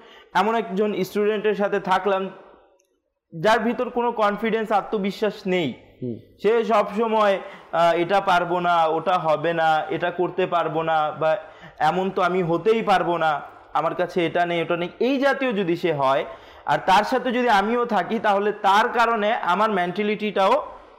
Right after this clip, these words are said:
Speaker 1: তেমন হয়ে যাবে আস্তে আস্তে। তো এর জায়গায় যদি আমি একজন সাহসী মানুষের কাছে থাকি যে কোনো কাজে, সে, আমি বিপদে পড়লে, আমি সুখে থাকলে তো সে সহযোগিতা করবে, যখন বিপদে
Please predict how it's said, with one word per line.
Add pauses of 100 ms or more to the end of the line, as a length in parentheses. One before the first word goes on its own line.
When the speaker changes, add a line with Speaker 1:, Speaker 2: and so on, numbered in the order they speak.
(160)
Speaker 1:
তেমন
হয়ে
যাবে
আস্তে
আস্তে। (460)
তো
এর
জায়গায়
যদি
আমি
একজন
সাহসী
মানুষের
কাছে
থাকি
যে
কোনো
কাজে, (920)
সে, (360)
আমি
বিপদে
পড়লে, (800)
আমি
সুখে
থাকলে
তো
সে
সহযোগিতা
করবে,
যখন
বিপদে